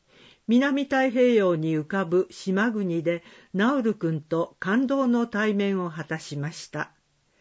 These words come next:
コラボ缶バッジはなくなり次第終了です。交換はお早めに。一回の参加でスタンプ二個ゲット。滝道週末ウォーキング。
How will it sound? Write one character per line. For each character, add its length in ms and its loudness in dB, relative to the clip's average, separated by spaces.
コ 160 2
ラ 120 4
ボ 160 2
缶 280 0
バ 140 0
ッ 80 -4
ジ 160 0
は 200 -2
な 160 2
く 160 -2
な 160 0
り 140 -2
次 180 -4
第 260 0
終 320 0
了 240 0
で 140 -4
す。 260 -16
交 240 0
換 220 0
は 340 -2
お 60 -8
早 340 -2
め 200 -4
に。 240 -6
一 200 -6
回 220 2
の 140 0
参 280 -4
加 160 -4
で 220 0
ス 120 -20
タ 140 2
ン 80 2
プ 180 -2
二 160 2
個 180 0
ゲ 120 -2
ッ 100 -6
ト。 220 -6
滝 280 0
道 140 2
週 300 0
末 0 -
ウ 0 -
ォ 580 0
ー 80 -8
キ 160 -4
ン 140 -4
グ。 180 -6